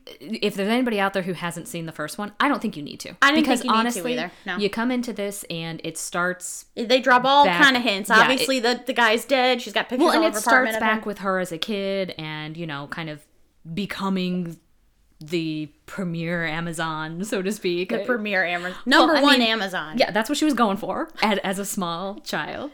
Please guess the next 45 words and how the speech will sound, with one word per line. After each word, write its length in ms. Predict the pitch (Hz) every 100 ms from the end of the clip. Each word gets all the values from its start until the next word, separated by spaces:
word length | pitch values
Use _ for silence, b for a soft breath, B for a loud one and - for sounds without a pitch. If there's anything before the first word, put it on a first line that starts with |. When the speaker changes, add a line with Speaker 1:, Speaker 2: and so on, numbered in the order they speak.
| -
Speaker 2:
In 180 | 240 247
some 280 | 269 254
kind 180 | 254 226
of 140 | 208 208
Speaker 1:
But 160 | 196
Speaker 2:
American 400 | 247 240 240 226
Ninja 200 | 233 233 220
Warrior 360 | 208 214 190
style 460 | - 190 180 175 214
Speaker 1:
Uh, 140 | 226 285
which 120 | 349
was 100 | 311
Speaker 2:
competition. 180 | 339 294
Speaker 1:
great. 240 | 269 214
Wasn't 240 | 320 254
that 140 | 370 339
great? 300 | - - 622
Speaker 2:
<laughs> 640 | 605 - 640 - 480 - - B B B B
Speaker 1:
So 420 | - 294 247 240 - -
you 100 | 247
do 180 | 220 269
get 140 | 269
all 180 | 226 208
of 120 | 202
that. 260 | 180 165 -
So 80 | 170
I 60 |
think 180 | 160 165
you 80 | 165
already 240 | 156 160
get 200 | 160 156 _ _ _ _ _ _ _
the 120 | 165
basis 440 | 156 156 147 151 -
for 360 | - 156 151
where 280 | 156 160 156
Wonder 300 | 156 156 156
Woman 340 | 151 151 151 156
came 300 | 175 156 151
from. 360 | 156 156 170 -
And 180 | 190
then, 280 | 180 175 175
yeah, 300 | 233 262 147
they, 280 | 170 175 170
they 160 | 165 165
do, 460 | 160 160 160 160